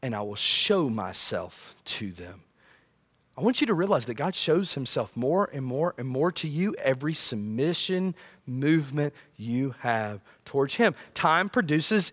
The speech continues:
intimacy. So what is it? What are we talking about? Full submission. It puts God in His place, and then it produces this greater intimacy. And the number three, three, it's real quick, no explanation needed.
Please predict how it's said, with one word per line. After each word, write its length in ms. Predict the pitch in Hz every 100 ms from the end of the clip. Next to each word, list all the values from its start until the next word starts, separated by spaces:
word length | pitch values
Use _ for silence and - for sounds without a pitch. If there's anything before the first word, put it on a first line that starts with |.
| -
intimacy. 600 | 294 330 339 240 - 156 - -
So 160 | - 208
what 180 | 208
is 140 | 269 214
it? 100 | 196
What 120 | 247
are 20 |
we 80 | 302
talking 280 | 349 349 277
about? 200 | 196 -
Full 140 | 277
submission. 460 | - 302 330 - 208 -
It 200 | 185 175
puts 320 | - 269 -
God 240 | 330 302 302
in 60 |
His 140 | 302 -
place, 480 | 277 294 359 339 - - 196
and 100 | 220
then 60 |
it 100 | 185
produces 720 | 196 175 131 247 320 320 330
this 180 | 240 277
greater 340 | - 277 277 262
intimacy. 420 | 285 320 330 339
And 100 | 240
the 60 | 196
number 180 | 247
three, 220 | - 269 311 - - -
three, 240 | 285 294
it's 200 | 170 -
real 180 | 214 254
quick, 280 | 277 311 208
no 220 | 196 247
explanation 640 | 226 247 247 262 - 233
needed. 400 | 233 311 359 330